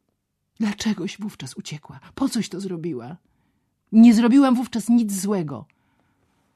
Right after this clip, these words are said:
Zaręczam panu hrabiemu. Gdybym wówczas została w Nicei, byłabym zrobiła daleko gorzej. Puść mnie już! pójdę do domu.” Szczerbic oparł głowę na jej rękach. Czuła, jak drżenie tajemne po nim przebiega.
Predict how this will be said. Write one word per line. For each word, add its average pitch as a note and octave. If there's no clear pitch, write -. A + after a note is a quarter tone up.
Zaręczam A3
panu C#3+
hrabiemu. C#3+
Gdybym A#3+
wówczas C4+
została A3+
w G3+
Nicei, G3+
byłabym A#3
zrobiła G#3+
daleko A#3
gorzej. D#3+
Puść D4
mnie F#3+
już! D3+
pójdę D#3
do C#3
domu.” C#3
Szczerbic B2+
oparł C3
głowę A#2+
na A#2+
jej A#2
rękach. A2+
Czuła, A3+
jak G3+
drżenie F3
tajemne F#3+
po -
nim E3+
przebiega. E3